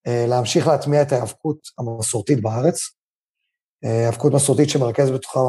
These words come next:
בתוכה תחומים כמו היאבקות סינית, היאבקות מונגולית, בלט רסלינג, שזה איזשהו, איזשהו תחום בארץ שהוא עוד, אה, עוד פחות חזק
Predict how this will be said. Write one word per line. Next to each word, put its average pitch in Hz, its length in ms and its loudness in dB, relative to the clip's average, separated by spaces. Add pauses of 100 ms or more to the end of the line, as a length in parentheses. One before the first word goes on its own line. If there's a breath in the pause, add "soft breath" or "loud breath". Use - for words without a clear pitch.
(180)
בתוכה 135 320 -2
תחומים 135 420 -2
כמו 135 320 0 (500)
היאבקות 135 380 -2
סינית, 180 340 4
היאבקות - 340 -2
מונגולית, 131 580 2 (140)
בלט 160 320 2
רסלינג, 135 500 -4 (680)
שזה 139 220 2
איזשהו, 170 300 -2 (640)
איזשהו 170 280 0
תחום 170 260 -2
בארץ 160 260 2
שהוא 139 180 -8
עוד, 120 160 -10
אה, 120 300 -6 (280)
עוד 127 180 -12
פחות 160 240 2
חזק 160 400 2